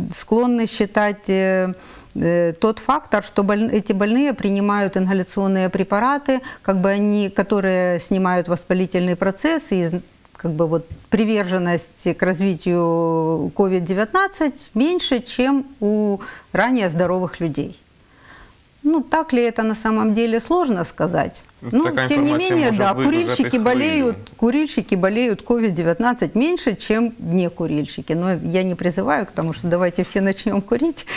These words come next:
Speaker 1: и мы меньше будем болеть ковид девятнадцать. Ну, это, к-, конечно, не так.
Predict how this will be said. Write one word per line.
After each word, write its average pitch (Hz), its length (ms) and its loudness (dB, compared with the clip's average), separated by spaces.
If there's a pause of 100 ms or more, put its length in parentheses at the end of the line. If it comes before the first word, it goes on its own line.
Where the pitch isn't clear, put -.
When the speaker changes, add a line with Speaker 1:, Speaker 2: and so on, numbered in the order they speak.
(160)
Speaker 1:
и 208 80 2
мы 240 180 2
меньше 214 360 0
будем 185 340 2 (320)
болеть 175 360 0
ковид 165 320 2
девятнадцать. 151 720 -2 (180)
Ну, 214 160 2
это, 175 200 0 (300)
к-, 190 180 0
конечно, 185 500 0
не 214 140 2
так. 359 340 0